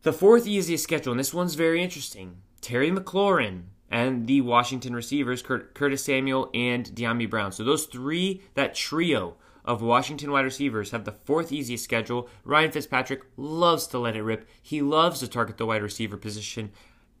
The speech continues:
And, <coughs> excuse me, and that's gonna be great. They're gonna be very, very good. So I love that. Terry McLaurin's got possible top five wide receiver upside. There's so many good wide receivers, though. It's,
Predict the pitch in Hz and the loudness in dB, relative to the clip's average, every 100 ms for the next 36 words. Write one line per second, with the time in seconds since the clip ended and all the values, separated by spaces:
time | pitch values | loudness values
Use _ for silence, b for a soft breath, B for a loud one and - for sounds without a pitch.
0 | _ _ - 143 151 131 - - 190 - | _ _ -8 -4 -2 -4 -4 0 0 0
1 | - - - - - 160 110 87 - B | -4 -4 -4 -6 -10 -6 -6 -8 -18 B
2 | B B - 180 185 180 208 208 180 196 | B B 2 4 4 2 2 0 2 2
3 | 156 - b b - 143 165 147 165 170 | 2 -4 b b -2 -2 0 -2 -4 -4
4 | 151 - _ - 110 135 160 156 139 131 | -8 -12 _ -14 -2 2 4 4 4 2
5 | 113 92 - _ _ _ _ _ _ - | 0 -6 -8 _ _ _ _ _ _ -12
6 | - 139 135 127 123 131 131 147 151 - | 4 6 8 6 4 2 2 -2 -2 0
7 | 135 120 127 117 - B B - - 147 | 0 0 2 2 2 B B -14 4 6
8 | 160 - 175 180 180 B B - 156 156 | 8 6 0 -2 -2 B B 0 4 4
9 | 160 156 151 147 139 147 151 143 151 151 | 4 2 2 0 -2 0 0 0 -2 0
10 | 143 131 - 131 135 139 120 127 131 127 | -2 -2 0 0 2 0 -2 0 0 0
11 | 123 117 127 127 139 117 135 117 - | 0 -2 -4 -4 -4 -2 -2 -2 -6